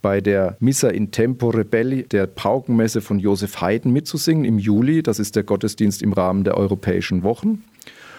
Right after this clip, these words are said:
Und ein ganz besonderes Projekt findet im Herbst statt, die Aufführung des Requiem von Karl Jenkins, einem walisischen Komponisten, der viel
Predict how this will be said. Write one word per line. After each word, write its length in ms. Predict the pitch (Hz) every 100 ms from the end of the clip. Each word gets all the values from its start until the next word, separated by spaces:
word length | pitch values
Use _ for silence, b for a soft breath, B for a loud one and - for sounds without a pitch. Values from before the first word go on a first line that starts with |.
| B
Und 140 | - 107
ein 180 | 110 104
ganz 260 | 120 147
besonderes 680 | - 143 156 151 139 135 -
Projekt 480 | - 117 117 120 -
findet 320 | - 113 95
im 100 | 98
Herbst 420 | 95 101 131 -
statt, 520 | - - 151 - -
die 120 | 113 -
Aufführung 680 | 98 113 - 127 127 127
des 280 | - 104 -
Requiem 600 | 104 117 - 117 110 113 117
von 220 | - 104 107
Karl 320 | - 92 104
Jenkins, 680 | - 92 98 - 92 87 - B B B B B
einem 580 | - 101 104 104 98 98 B B B
walisischen 560 | - 92 117 127 139 127
Komponisten, 1000 | - 117 107 113 131 - - 131 127 117
der 280 | 110 104 98
viel 460 | - 120 127 127